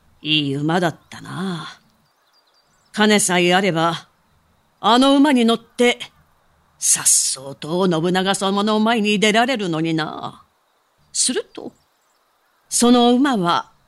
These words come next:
おいくらですか？」という妻の声が聞こえたのです。「おう、聞いておったか。はあ、十両じゃ。」妻はしばし考えた後、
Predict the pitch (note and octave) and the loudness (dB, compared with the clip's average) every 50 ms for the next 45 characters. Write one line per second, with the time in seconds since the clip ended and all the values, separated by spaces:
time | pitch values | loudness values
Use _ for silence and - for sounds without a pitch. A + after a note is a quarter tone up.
0 | _ _ _ _ - C4 D4 E4+ E4 - - E4 E4 D#4 C#4 D4 C4+ - - - | _ _ _ _ 0 2 2 2 2 0 -2 0 0 0 0 0 0 -2 -2 -4
1 | - - - _ _ _ _ _ _ _ _ _ _ _ - - - A#4+ G#4+ F#4 | -8 -18 -18 _ _ _ _ _ _ _ _ _ _ _ -16 -6 0 2 4 4
2 | E4+ - - - A4+ A#4+ - F#3 E3 - - G#3 E3 C#3+ C#3 D#3 - - - - | 4 2 0 -4 -2 -2 0 0 0 0 0 0 0 0 -2 -6 -8 -8 -6 -4
3 | A3+ F3+ E3 - D3+ - - - - - - - - - _ _ _ _ _ _ | -4 -4 -4 -6 -12 -18 -18 -16 -8 -4 -4 -4 -4 -6 _ _ _ _ _ _
4 | _ _ _ _ _ _ _ _ _ - - C4 G#3 E3+ D#3+ D#3+ - _ _ _ | _ _ _ _ _ _ _ _ _ -2 0 2 2 2 0 -4 -10 _ _ _
5 | _ _ _ _ _ _ _ _ _ _ - A#3 - - - - - D4+ A#3 - | _ _ _ _ _ _ _ _ _ _ -8 -2 2 4 4 4 4 2 0 0
6 | - - - - - - - - - - _ _ _ _ _ _ _ _ _ _ | -4 -8 -20 -20 -20 -18 -18 -16 -18 -18 _ _ _ _ _ _ _ _ _ _
7 | _ _ _ _ _ _ _ - - - - - - - - _ _ _ _ _ | _ _ _ _ _ _ _ -20 -18 -16 -16 -16 -18 -20 -20 _ _ _ _ _
8 | _ _ _ _ _ _ _ _ _ - E3 D#3 D#3+ A3+ B3 B3 G#3+ A3+ A#3 - | _ _ _ _ _ _ _ _ _ -10 -4 0 2 4 6 6 6 6 4 2
9 | - - - - - - - - - _ _ _ _ _ _ _ _ _ _ _ | 0 -6 -12 -12 -12 -18 -18 -18 -20 _ _ _ _ _ _ _ _ _ _ _
10 | _ _ _ _ _ _ _ _ _ _ _ _ - - - C4 B3+ F3+ C#3+ C#3 | _ _ _ _ _ _ _ _ _ _ _ _ -4 0 2 2 2 2 0 -2
11 | - - - C4+ - - - - - - G3+ A#3 C#4+ C4+ E3 E3 C3+ - - D3 | -2 0 0 -2 -2 -2 -2 -4 -2 -4 -6 -6 -6 -8 -8 -10 -10 -8 -6 -4
12 | D#3+ F3 - - G2+ D#3 F3+ - | -4 -4 -6 -8 -8 -8 -8 -10